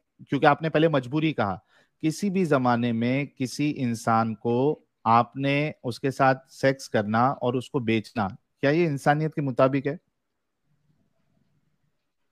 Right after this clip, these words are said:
और अपने माँ, बहन, बेटी को अपने, मेरे सवाल करने से पहले खुद अपने जहन में ये बात रखना कि क्या मैं अपनी माँ, बहन, बेटी के साथ भी ये मामला पसंद करूंगा,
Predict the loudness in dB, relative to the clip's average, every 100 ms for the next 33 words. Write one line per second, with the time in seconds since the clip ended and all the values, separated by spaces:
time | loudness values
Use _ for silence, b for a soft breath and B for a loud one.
0 | _ _ _ _ _ _ _ _ _ _
1 | _ _ _ _ _ _ _ _ 4 4
2 | 6 2 2 2 2 4 6 6 6 2
3 | 2 0 0 0 -2 0 2 2 4 0
4 | 2 0 0 -2 2 4 2 4 4 4
5 | 2 -4 -4 -6 -2 0 2 2 0 b
6 | b _ 2 4 0 0 -2 2 2 2
7 | 0 0 4 4 4 0 -2 0 0 0
8 | -2 -4 2 4 4 4 2 0 -4 -4
9 | -2 2 2 2 2 0 -2 -2 -2 0
10 | 2 2 2 0 2 2 2 2 4 4
11 | 4 -4 _ _ _ -4 0 0 2 2
12 | 2 2 2 2